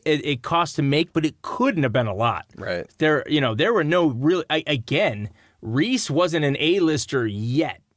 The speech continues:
Speaker 1: You know what I mean? And this movie, I think, catapulted her star stature.
Speaker 2: Yeah, I'm trying to remember. There wasn't any big special effects like in Liar Liar with Jim Carrey on the airport <laughs> tarmac
Speaker 1: Well,
Speaker 2: at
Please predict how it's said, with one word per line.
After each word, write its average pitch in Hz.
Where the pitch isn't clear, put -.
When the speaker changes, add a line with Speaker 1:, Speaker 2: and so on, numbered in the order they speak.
Speaker 1:
You 147
know 135
what 131
I 131
mean? 135
And 127
this 160
movie, 160
I 151
think, 123
catapulted 127
her 110
star 147
stature. -
Speaker 2:
Yeah, 107
I'm 101
trying 147
to 123
remember. 123
There 104
wasn't 143
any 123
big 107
special 117
effects -
like 95
in 92
Liar 95
Liar 92
with 85
Jim 92
Carrey 95
on 92
the 87
airport 95
<laughs> -
tarmac -
Speaker 1:
Well, 202
Speaker 2:
at -